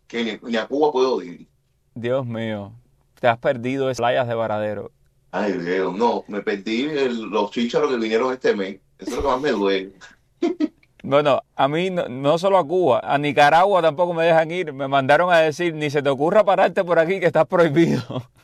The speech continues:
Speaker 1: No, imagino que ni a Venezuela, pues.
Speaker 2: A Venezuela vamos a ir pronto, vamos a comer hallacas pronto,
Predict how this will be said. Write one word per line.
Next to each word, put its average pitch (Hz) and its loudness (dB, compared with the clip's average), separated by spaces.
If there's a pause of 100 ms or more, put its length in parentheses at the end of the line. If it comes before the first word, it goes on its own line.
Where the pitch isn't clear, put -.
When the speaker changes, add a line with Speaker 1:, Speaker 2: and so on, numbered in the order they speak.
(500)
Speaker 1:
No, 165 0
imagino 123 0
que 165 4 (100)
ni 190 -2
a 180 2
Venezuela, 135 0
pues. 151 0 (760)
Speaker 2:
A 143 4
Venezuela 151 4
vamos 190 2
a 180 4
ir 170 -2
pronto, 170 0
vamos 156 2
a - 2
comer 165 2
hallacas 151 4
pronto, 131 -6